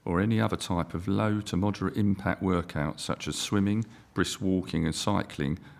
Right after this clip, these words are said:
are typically the best types of exercise to opt for when experiencing endometriosis-related symptoms," Place advises. She also suggests incorporating exercises to strengthen the pelvic floor,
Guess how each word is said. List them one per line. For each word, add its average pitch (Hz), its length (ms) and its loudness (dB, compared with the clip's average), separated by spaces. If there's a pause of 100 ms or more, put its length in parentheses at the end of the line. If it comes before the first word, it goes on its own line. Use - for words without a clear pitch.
are 78 60 -4
typically - 480 -2
the - 80 -4
best - 260 -2
types 82 300 -2
of - 140 -4
exercise - 640 -4 (100)
to 87 160 -2
opt - 160 -4
for 64 300 -6 (240)
when 87 160 2
experiencing 78 920 -2 (240)
endometriosis-related 82 1700 -2
symptoms," - 680 -4 (840)
Place 85 340 0
advises. 78 760 -2 (840)
She - 140 2
also 123 260 2
suggests - 540 -2
incorporating 92 880 0
exercises 101 760 0
to 85 80 -4
strengthen 98 460 -2
the 85 60 0
pelvic 98 460 0
floor, 78 400 -2